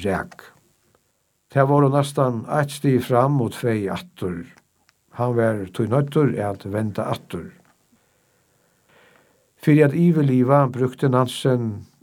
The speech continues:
Eskimo-hottin, hundasletu við, við minst møguligum viðføri, tá hann fór. Tað råddi um at liva av hvítabjarnum og ørum villum og dýrum.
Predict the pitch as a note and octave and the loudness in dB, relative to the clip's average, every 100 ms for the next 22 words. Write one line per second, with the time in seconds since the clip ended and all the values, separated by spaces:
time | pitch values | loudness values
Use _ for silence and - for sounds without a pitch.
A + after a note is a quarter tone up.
0 | B2 A#2+ - A#2+ A2 A2 A#2 G#2 G#2 - | -2 -2 -2 -2 0 2 2 0 -4 0
1 | C#3+ D3+ D3 C3+ - _ _ _ _ _ | 2 2 0 -4 -8 _ _ _ _ _
2 | _ _ _ _ - C#3+ C#3 B2 A2+ A#2 | _ _ _ _ 2 4 6 4 2 2
3 | A#2+ A#2+ - A#2 A2+ A#2 A2+ C3+ C#3 - | 2 2 0 2 4 4 4 4 2 0
4 | A#2 B2+ A#2 A2+ A2 A#2 - A2 G#2+ C3 | 4 4 4 2 0 -2 -4 -4 0 4
5 | C#3+ D3 - _ _ A2+ G2+ A2 C3 B2 | 4 2 -12 _ _ -4 -2 0 2 0
6 | - - - _ _ _ _ _ _ _ | 0 -10 -20 _ _ _ _ _ _ _
7 | _ _ _ C#3 C3+ D3+ D3 D3 E3 D3 | _ _ _ 0 2 2 2 0 2 2
8 | C3 D3 C#3 B2+ A#2+ D#3+ D3+ C#3 B2 B2+ | 2 2 2 2 0 -2 0 0 2 0
9 | B2+ C3+ B2+ A#2+ C#3 C3+ A2+ G#2+ A2+ A2+ | 0 -2 0 2 4 4 2 -2 -6 -6
10 | A#2+ G#2+ G#2 B2 B2+ G#2+ E2 | -8 -6 -4 2 2 2 -4